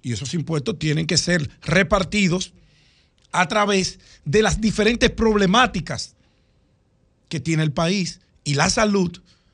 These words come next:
es un derecho fundamental, quizás, o no quizás, es el más importante, porque es el que determina la existencia.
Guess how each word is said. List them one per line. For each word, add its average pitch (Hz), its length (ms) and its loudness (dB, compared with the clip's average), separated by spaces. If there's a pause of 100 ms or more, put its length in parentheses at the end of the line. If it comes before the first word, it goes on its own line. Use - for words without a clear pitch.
(100)
es - 160 -8
un 226 100 2
derecho 214 320 0
fundamental, 208 1040 0 (320)
quizás, 180 680 0 (640)
o 127 140 -2
no 196 140 2
quizás, - 580 -4 (320)
es - 180 -2
el 175 100 0
más 160 240 -2
importante, 160 760 -4 (460)
porque 147 500 0
es - 220 -4 (220)
el 151 140 -2
que 143 120 -2
determina 147 540 -2
la 160 160 0
existencia. 156 880 -2